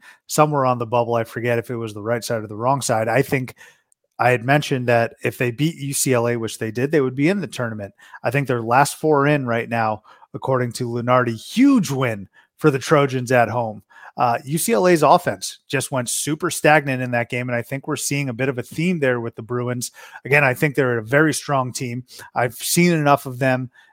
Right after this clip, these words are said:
not only in the last couple of years in the tournament, but also this year,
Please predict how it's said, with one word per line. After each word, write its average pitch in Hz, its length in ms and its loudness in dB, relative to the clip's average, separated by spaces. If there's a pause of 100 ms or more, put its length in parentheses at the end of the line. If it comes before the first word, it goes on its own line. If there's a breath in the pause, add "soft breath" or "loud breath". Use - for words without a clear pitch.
not 143 160 4
only 135 240 -2
in 123 60 -4
the 117 100 -4
last 120 280 0
couple 175 200 2
of 175 60 -2
years 165 220 -4
in 156 60 -6
the 151 60 -6
tournament, 165 440 -2
but 131 100 0
also 120 280 -2
this 160 300 0
year, 127 300 -2